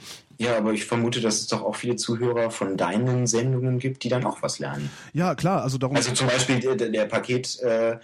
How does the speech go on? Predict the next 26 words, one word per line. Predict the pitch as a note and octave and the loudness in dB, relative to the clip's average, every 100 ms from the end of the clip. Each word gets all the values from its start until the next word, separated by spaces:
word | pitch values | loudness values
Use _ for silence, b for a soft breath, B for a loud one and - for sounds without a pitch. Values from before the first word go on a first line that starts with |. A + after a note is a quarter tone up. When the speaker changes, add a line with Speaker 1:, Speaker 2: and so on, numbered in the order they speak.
| B B - | B B -2
Speaker 1:
äh, | A#2 | -2
Bote, | A2+ A#2 B2+ A#2+ | 0 -2 -2 0
den | B2 | 0
wir | A#2+ A#2 | 2 0
vorher | B2 A#2 | 2 0
hatten, | A#2 B2 C3 | 0 -2 -2
das | G#2 | 0
soll | G2 F#2+ | 0 0
jetzt | F#2+ | -2
nicht | G2+ G#2 | -6 -6
abwertend | A2+ G#2+ G#2+ G2+ | 0 0 0 -2
klingen, | A#2 A#2+ B B B - | -2 -2 B B B -2
ähm, | G#2 G2+ G2+ G#2 G#2 _ - | 0 2 2 0 -4 _ 0
der, | F#2 E2+ | 0 0
der | E2+ F#2 F2 | -2 0 0
hat | E2 F2+ | 0 -6
mir | F#2+ G#2 | -2 2
was | B2+ B2+ | 2 2
beigebracht | C3 C#3 D3 E3 - | 2 2 0 -2 -4
und | - B2 B2+ - | -2 0 0 0
Speaker 2:
Ja. | |
Speaker 1:
uns | A2+ A2 | -2 0
allen | A2 A#2+ B2 | 2 2 2
wahrscheinlich | B2 B2+ C3 C#3 | 0 0 -2 0
auch, | C3+ - | -2 -4
ne? | G2 | -10